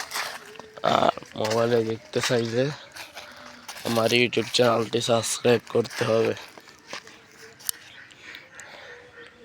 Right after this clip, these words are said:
অনেক সুন্দর দেখা যাচ্ছে, কিন্তু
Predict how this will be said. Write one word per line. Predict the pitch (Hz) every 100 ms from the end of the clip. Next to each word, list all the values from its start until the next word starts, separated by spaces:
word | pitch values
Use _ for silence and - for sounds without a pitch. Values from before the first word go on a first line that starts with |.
| - - - - - - - - - - - - -
অনেক | 117 117 113
সুন্দর | - 117 117 117 117
দেখা | 117 113 113
যাচ্ছে, | 113 - 113
কিন্তু | 117 113 104